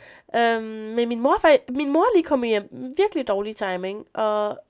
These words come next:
i virkeligheden burde jeg tage det her indslag ud. Men alligevel, det her er min konklusion på min podcast. Jeg har det godt. Jeg skal nå at se julekalenderen med min mor. Det er den første december, det har jeg sagt. Øh, jeg håber også, I skal se den.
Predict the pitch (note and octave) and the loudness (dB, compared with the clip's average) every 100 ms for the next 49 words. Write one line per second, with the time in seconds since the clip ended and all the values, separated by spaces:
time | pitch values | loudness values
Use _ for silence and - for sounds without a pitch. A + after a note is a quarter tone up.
0 | _ A#3 B3 C#4 C#4 A#3 - A#3 A3+ B3 | _ -8 -4 -2 -2 -2 -4 -4 -4 -8
1 | - G#3+ G#3+ G#3 - G#3 - - - _ | -8 -10 -8 -8 -10 -12 -12 -14 -14 _
2 | _ D#4 E4+ E4+ E4 - - - - _ | _ -4 -2 -2 -6 -12 -20 -20 -20 _
3 | - C4+ C#4 C#4 C4 A#3+ - C4+ C4 B3+ | -4 2 2 2 0 0 0 -2 0 -2
4 | A#3+ B3 A#3 A#3 B3 A#3 A#3 A#3 G#3+ G3+ | -6 -10 -10 -8 -8 -10 -10 -14 -12 -12
5 | G3 G#3 G3+ G#3 - _ - - - C4 | -12 -12 -12 -14 -20 _ -20 -20 -2 2
6 | D4+ D4 B3+ A#3+ - _ _ _ A3 - | 2 2 2 2 0 _ _ _ -12 -10
7 | A#3 A#3+ B3 A#3+ B3 B3+ B3 A#3+ A#3+ A3+ | -8 -8 -8 -8 -8 -10 -10 -8 -8 -6
8 | A3+ A3 G#3+ G#3+ A3+ - A#3 A3 A3+ A3+ | -6 -6 -2 0 0 -2 -6 -4 -6 -6
9 | - A3+ - - - G#3 G#3+ G#3 - G3+ | -10 -10 -10 -10 -10 -8 -10 -10 -12 -14
10 | - - A3 G#3+ G#3 G#3 - _ - _ | -14 -10 -8 -6 -6 -8 -12 _ -20 _
11 | B3 C4 C#4 C4+ - C4 - C#4 B3+ A3+ | 0 2 2 0 -2 -6 -6 -4 -4 -4
12 | A3+ | -10